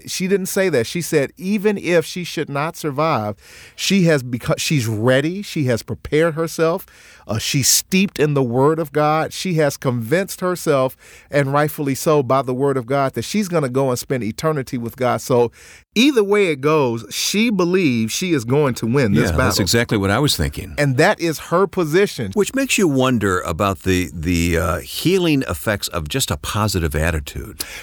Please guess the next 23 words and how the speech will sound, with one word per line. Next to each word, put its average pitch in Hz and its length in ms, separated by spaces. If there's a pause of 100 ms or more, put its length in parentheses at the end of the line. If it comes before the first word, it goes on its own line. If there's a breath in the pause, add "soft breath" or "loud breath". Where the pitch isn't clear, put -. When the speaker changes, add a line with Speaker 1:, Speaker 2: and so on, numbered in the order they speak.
(180 loud breath)
Speaker 1:
There 160 340
has 156 280
been 156 420
research 131 720 (420 loud breath)
referencing 131 960
what 123 220
they 139 140
call 123 260
the 107 140
hope - 460
factor. - 720 (440 loud breath)
And 139 160
hope 190 420
is, 139 400 (160)
by 127 220
definition 135 720
from, 123 500
um, 98 540 (400)
New 170 160
Testament 147 480
scripture, 131 480 (420 loud breath)
the 113 140
eager, 170 380